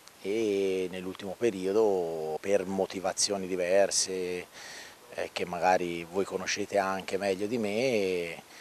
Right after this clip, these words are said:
si sono nuovamente trovati in difficoltà quando invece tutto sembrava pre-, presagire che potessero esserci le condizioni per raggiungere, eh, una salvezza,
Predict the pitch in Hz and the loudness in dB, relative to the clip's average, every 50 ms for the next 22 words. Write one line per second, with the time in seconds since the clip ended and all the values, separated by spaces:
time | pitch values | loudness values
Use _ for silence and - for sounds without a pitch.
0 | - - - - - - 104 101 98 95 95 92 92 95 95 104 104 98 - 90 | -20 -16 -12 -8 -4 -2 -2 0 0 0 0 2 2 2 2 2 -2 -4 -4 -4
1 | - 92 98 98 98 98 92 - 101 92 92 90 85 - 110 110 - 131 127 120 | -4 -2 0 2 2 2 2 0 -4 -8 -8 -8 -8 -6 -6 -2 0 2 2 2
2 | - - 98 101 107 - - 98 92 90 87 98 101 95 87 95 92 - - 104 | 4 6 8 8 8 6 4 0 0 0 -2 -4 -6 -4 -4 -4 -4 -2 0 0
3 | 101 92 - - - - - - - - 113 - - 113 - 107 104 101 107 107 | 0 0 -2 -8 -20 -20 -20 -8 -4 -4 -4 -2 0 0 0 0 0 2 4 4
4 | 107 104 101 101 - - - - - - 107 104 95 - 113 107 - 104 104 104 | 6 6 4 2 0 -2 -6 -6 -4 -2 -2 0 2 2 2 2 0 -2 -4 -4
5 | 107 - - 98 - 98 - - 98 - - 107 101 101 98 - - 101 95 - | -4 -6 -8 -10 -12 -10 -6 -4 -2 0 2 4 4 4 4 4 2 0 -2 -2
6 | 107 95 87 92 104 98 101 110 - - 107 98 92 87 92 90 95 90 82 95 | -4 -4 -2 -2 -2 0 0 0 -2 0 -2 -2 -2 0 0 2 2 0 -2 -2
7 | 98 92 85 98 92 95 90 - - - - - - - - - - - - - | -6 -4 -2 0 0 0 -2 -6 -8 -18 -18 -16 -16 -16 -16 -16 -18 -20 -20 -16
8 | - - - 92 - 82 85 - - 95 95 98 95 95 104 98 90 87 92 98 | -10 -8 -6 -6 -4 -6 -8 -8 -8 -8 -4 -2 0 2 2 2 0 0 0 -2
9 | 92 - - - 101 95 92 92 90 90 90 87 87 87 87 87 85 82 82 82 | 0 2 2 4 4 4 4 4 2 2 2 2 0 0 0 0 -2 -2 -2 -2
10 | 78 | -4